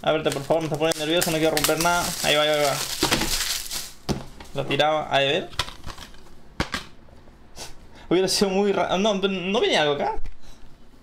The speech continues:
Ah, no, está acá, creo. A la verga, espera, ahora lo vemos. Vale, viene el C D. Eh, no hay nada, no hay ni un Q R, nada para hackear, ¿no? Porque ya vi que yo muestro y me, me caga mi Q R, güey.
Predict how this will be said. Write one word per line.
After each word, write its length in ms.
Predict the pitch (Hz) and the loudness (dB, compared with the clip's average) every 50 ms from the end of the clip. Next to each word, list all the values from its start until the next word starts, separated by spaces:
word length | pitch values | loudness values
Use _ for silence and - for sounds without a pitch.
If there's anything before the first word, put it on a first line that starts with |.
| - - - - - - - | -20 -20 -20 -20 -20 -10 -4
Ah, 140 | - 208 226 | 0 2 2
no, 80 | 254 240 | 2 2
está 160 | 202 - 254 | 2 2 2
acá, 240 | 240 - 311 - 233 | 2 2 2 2 2
creo. 420 | - 156 156 147 139 139 147 156 - - - - - - - - - | 2 4 4 4 4 2 0 -2 -4 -8 -14 -20 -20 -18 -18 -4 0
A 80 | - 156 | 2 4
la 80 | 160 | 4
verga, 160 | 170 180 165 | 4 4 4
espera, 240 | 147 147 180 156 160 | 4 4 4 4 4
ahora 240 | 170 180 185 190 190 | 4 2 2 2 4
lo 120 | 175 160 | 4 4
vemos. 280 | 143 135 131 139 135 - - - - - - - | 2 2 2 -2 -4 -6 -10 -16 -18 -18 -2 0
Vale, 200 | 226 220 233 240 | 2 2 4 2
viene 180 | 269 277 262 | 2 2 2
el 40 | 226 | 2
C 140 | - - 196 | 2 2 2
D. 320 | 175 208 226 240 - - - - | 2 2 0 -2 -6 -10 -6 0
Eh, 220 | 147 147 147 151 151 | 2 4 4 4 4
no 60 | 175 | 2
hay 80 | 226 262 | 2 2
nada, 160 | 262 254 226 | 2 2 4
no 100 | 202 226 | 4 2
hay 80 | 262 262 | 2 2
ni 60 | 269 | 2
un 120 | 277 269 | 2 4
Q 200 | - 175 170 190 | 4 4 2 4
R, 120 | 214 202 170 | 2 2 2
nada 240 | 170 180 214 233 | 2 2 2 2
para 280 | - 185 147 139 139 135 | 2 2 2 2 0 -2
hackear, 560 | 135 - - 165 160 160 156 - 202 208 202 160 | -6 -4 -2 0 0 0 2 2 2 2 4 2
¿no? 160 | 160 175 160 | 2 2 2
Porque 160 | 156 151 151 | 2 2 4
ya 120 | 165 180 | 4 4
vi 140 | 190 214 208 | 4 2 2
que 120 | 202 175 160 | 2 4 4
yo 120 | 165 175 | 4 4
muestro 360 | 170 175 185 196 196 - 214 | 4 2 2 2 2 2 2
y 40 | 165 | 2
me, 160 | 147 139 135 139 | 4 2 2 2
me 120 | 147 143 | 0 0
caga 220 | - 165 180 185 | 2 2 2 2
mi 140 | 175 160 151 | 2 2 2
Q 120 | 151 170 175 | 2 4 4
R, 240 | 165 - - 135 | 4 4 4 2
güey. 160 | 135 135 135 | 2 2 0